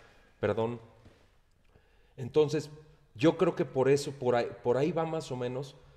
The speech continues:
todos esos accidentes que nos están pasando en el palenque, de tener gallos limpios y que te los maten de un tirito. Digo, igual es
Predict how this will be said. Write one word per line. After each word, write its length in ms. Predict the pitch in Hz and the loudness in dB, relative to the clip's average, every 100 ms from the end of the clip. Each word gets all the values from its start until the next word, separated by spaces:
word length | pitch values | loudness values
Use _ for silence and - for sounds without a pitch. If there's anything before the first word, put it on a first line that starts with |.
| _ | _
todos 180 | - 151 | 0 0
esos 200 | 160 170 | 0 -4
accidentes 540 | 160 - 113 131 143 143 | -6 -6 -6 -6 -8 -8
que 100 | 113 | -8
nos 120 | 101 | -8
están 200 | 127 135 | -8 -8
pasando 320 | 127 135 139 | -6 -6 -6
en 80 | 120 | -6
el 80 | 98 | -6
palenque, 440 | 104 104 131 127 | -6 -6 -6 -6
de 100 | 107 | -6
tener 260 | - 117 143 | -4 -6 -6
gallos 360 | 156 147 - - - - _ | -6 -8 -10 -20 -20 -20 _
limpios 500 | 113 143 151 170 185 | -4 -2 -2 -4 -6
y 80 | - | -8
que 120 | - | -10
te 140 | - 104 | -6 -8
los 160 | 104 | -8
maten 320 | 135 139 139 127 | -10 -8 -8 -6
de 100 | 131 | -8
un 100 | 135 | -10
tirito. 560 | 131 123 135 - 117 - _ _ - - - | -10 -10 -12 -12 -16 -16 _ _ -20 -10 4
Digo, 380 | 196 185 - - | 6 6 2 -2
igual 320 | 104 120 180 | -2 0 2
es 340 | 214 - - | -2 -4 -20